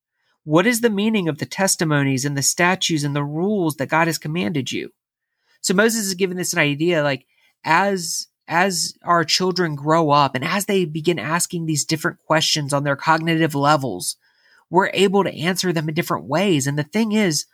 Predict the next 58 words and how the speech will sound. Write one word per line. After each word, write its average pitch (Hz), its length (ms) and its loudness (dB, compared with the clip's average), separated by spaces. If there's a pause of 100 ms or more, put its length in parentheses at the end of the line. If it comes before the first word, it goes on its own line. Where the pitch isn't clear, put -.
(260)
our 175 200 -2
children 175 400 0
are 156 200 4
asking 156 480 -2
those 143 180 0
questions 147 560 0
at 131 240 0
every 165 360 0
age 156 280 2
level. 107 420 -8 (440)
So - 120 0
we 175 140 2
have 220 160 0
to 202 60 -6
be 185 100 -2
prepared 180 680 2
to 156 60 -6
give 156 240 0
them 147 160 2
an 131 80 -4
answer. 131 380 -4
And 123 180 -10 (560)
Chris, - 260 0
if 151 100 -8
you 175 100 -6
can't 180 260 -4
tell 170 160 0
already, 143 340 0
I, 147 120 4
I'm 165 260 0
very 160 300 2
passionate 151 580 -2
about 127 360 -2
this 135 180 -8
idea. 131 520 -4 (420)
Um, 135 360 -4 (340)
so 156 300 2
I'm 151 160 0
sorry 190 300 4
if 170 100 -4
I'm 160 140 -2
just 160 160 -4
going 180 200 2
on 170 140 4
and 165 100 2
on, 156 220 0
but 143 200 0
I, 170 280 -6
I - 20 0
love 180 540 0
talking 175 400 0
about 131 240 0
this 135 160 -2
because 143 240 -6
I 170 80 4
wanna 208 220 -2
see 185 280 0
families 160 600 -4